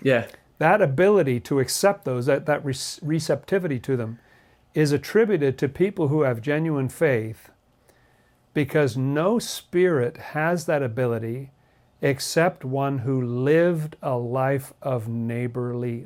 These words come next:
Speaker 2: love. He's done the research. He was there with his clipboard, and he could see, "Okay, let's add it up.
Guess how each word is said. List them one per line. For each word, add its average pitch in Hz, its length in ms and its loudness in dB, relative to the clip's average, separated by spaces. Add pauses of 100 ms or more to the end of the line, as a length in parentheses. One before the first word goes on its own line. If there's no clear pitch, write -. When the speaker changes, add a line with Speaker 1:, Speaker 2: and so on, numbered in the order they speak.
Speaker 2:
love. 120 640 -8 (420)
He's 156 340 0
done 165 320 2
the 139 100 0
research. 156 840 0
He 143 180 -6
was 123 240 -4
there 160 240 2
with 135 180 -4
his 117 160 -6
clipboard, 139 800 0
and 135 180 -4
he 147 140 -2
could 131 200 -4
see, 147 320 -2 (280)
"Okay, 143 280 2
let's 139 300 0
add 139 280 2
it 156 100 0
up. 139 220 2